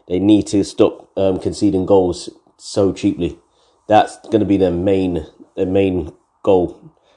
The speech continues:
going into the next couple of games. It wasn't great. Um,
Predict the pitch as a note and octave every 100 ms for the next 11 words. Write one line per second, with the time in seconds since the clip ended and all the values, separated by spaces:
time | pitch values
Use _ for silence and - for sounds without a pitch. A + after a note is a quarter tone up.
0 | _ G2 F2+ F2+ D#2+ F#2 F#2 F2+ - F#2+
1 | E2+ E2+ F2+ E2+ D#2 - F2 - B1 G#2+
2 | G2 F#2 F#2 F2+ F2 - _ _ _ _
3 | _ _ _ - F#2+ F#2 F#2 F2+ F2 -